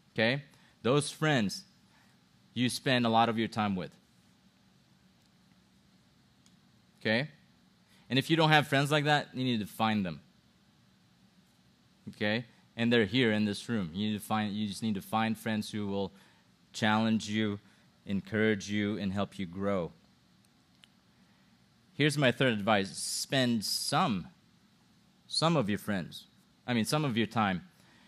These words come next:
with friends who, uh, who might be new to the church, um, friends who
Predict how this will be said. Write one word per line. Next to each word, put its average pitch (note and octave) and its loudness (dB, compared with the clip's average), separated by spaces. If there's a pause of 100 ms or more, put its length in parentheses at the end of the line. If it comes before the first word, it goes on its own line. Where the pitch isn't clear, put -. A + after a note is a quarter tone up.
(320)
with A2+ 2
friends A#2 0
who, A2 -2
uh, G2+ 2
who A2+ -4
might A#2+ -2
be A2+ 0
new G#2 0
to A2+ -8
the A2 -4
church, - -6 (640)
um, G2+ 0 (420)
friends A#2+ -4
who A2 -2